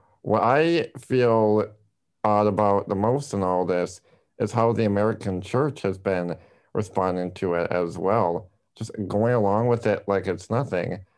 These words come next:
and, um, blocking our way, or I should say, sabotaging our way of worship,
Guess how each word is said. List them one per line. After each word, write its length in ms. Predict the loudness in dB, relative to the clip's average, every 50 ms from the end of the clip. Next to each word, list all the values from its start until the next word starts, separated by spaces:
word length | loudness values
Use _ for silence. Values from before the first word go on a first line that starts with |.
| _ _ _ _ _ _ -2
and, 500 | 0 2 4 4 2 2 0 0 -2 -4 -6 -12 _ _ _ _ _
um, 420 | 0 0 0 0 0 -2 -6 -10 -10 -12 -14 _ _ -8
blocking 680 | -4 0 2 2 2 2 0 0 0 0 2 2 2
our 240 | 2 2 2 2 2
way, 260 | 2 2 2 2 2
or 180 | 2 2 0 0 0
I 100 | 0 0
should 220 | 0 -2 -6 -6
say, 460 | -4 -2 0 2 2 2 2 0 -2 -6 -12 _ _ _ _ _ _ _ _ _
sabotaging 840 | -6 0 2 2 2 2 0 0 2 2 2 4 2 2 0 0
our 180 | 2 0 0 0
way 160 | 0 0 0
of 140 | 0 -2 -2
worship, 680 | -4 -2 0 0 -2 -4 -6 -6 -4 -4 -4 -4 -6 -10